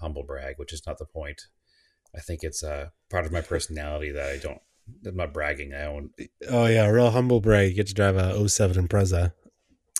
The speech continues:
Speaker 1: Well, the eight choices or nine cars I can choose from.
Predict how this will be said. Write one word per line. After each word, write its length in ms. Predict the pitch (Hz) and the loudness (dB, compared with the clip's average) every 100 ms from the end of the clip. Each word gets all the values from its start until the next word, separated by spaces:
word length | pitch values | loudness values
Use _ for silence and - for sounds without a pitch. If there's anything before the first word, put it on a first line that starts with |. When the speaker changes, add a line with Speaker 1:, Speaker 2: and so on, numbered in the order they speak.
| - _ _ - - 208 | -12 _ _ -18 -14 4
Speaker 1:
Well, 240 | 151 110 | 10 10
the 440 | 92 101 90 87 101 - _ | 10 6 4 2 -6 -18 _
eight 400 | 117 107 - 107 | 2 2 0 -10
choices 540 | - 110 101 - 92 90 | -2 4 4 4 2 2
or 320 | 87 87 - - - - | 2 0 -4 -14 -14 -10
nine 540 | - 95 92 95 92 92 | -2 0 2 2 2 2
cars 440 | 98 95 92 85 | 4 6 6 4
I 80 | 85 | 2
can 140 | 80 80 | 0 -4
choose 220 | 92 82 | -4 -4
from. 320 | 82 76 82 | -6 -6 -6